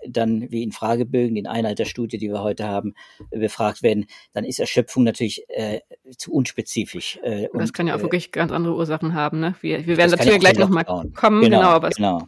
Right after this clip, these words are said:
Speaker 2: momentan sind
Speaker 1: Hm.
Speaker 2: ja viele Menschen aus ganz verschiedenen Gründen sehr erschöpft.
Speaker 1: Ja, genau. Das sind, äh, und deswegen muss man da auch genau hingucken. Das ist auch eine der Schwierigkeiten, die dann auftreten, wenn man erfassen will, wie häufig,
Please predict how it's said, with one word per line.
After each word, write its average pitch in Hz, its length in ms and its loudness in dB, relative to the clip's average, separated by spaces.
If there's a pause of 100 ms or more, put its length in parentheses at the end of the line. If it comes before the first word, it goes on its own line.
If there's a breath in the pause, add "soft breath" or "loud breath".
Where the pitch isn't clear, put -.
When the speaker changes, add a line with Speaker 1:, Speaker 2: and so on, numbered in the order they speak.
(140)
Speaker 2:
momentan 185 460 -2
sind 202 100 2
Speaker 1:
Hm. 185 60 0
Speaker 2:
ja 165 180 -2 (380)
viele 247 280 0
Menschen 208 400 0
aus - 180 -4
ganz 185 160 -2
verschiedenen 175 320 -4
Gründen 170 260 -2
sehr 170 140 -2
erschöpft. 170 420 -6 (2000 loud breath)
Speaker 1:
Ja, 95 300 2
genau. 107 300 4
Das 107 160 -4
sind, 127 260 0
äh, 110 260 2
und 107 140 -4
deswegen 120 300 4
muss 123 160 4
man 117 120 4
da 113 200 6
auch - 180 -4 (220 loud breath)
genau 113 260 4
hingucken. 127 340 2
Das 107 140 0
ist - 160 -6
auch - 140 -6
eine 139 200 4
der 120 100 2
Schwierigkeiten, 139 720 2 (460 loud breath)
die 117 120 -2
dann 120 240 6
auftreten, 123 560 0
wenn 113 100 6
man 110 220 2 (260 loud breath)
erfassen 123 500 -2
will, 113 280 2
wie 110 180 0
häufig, - 680 0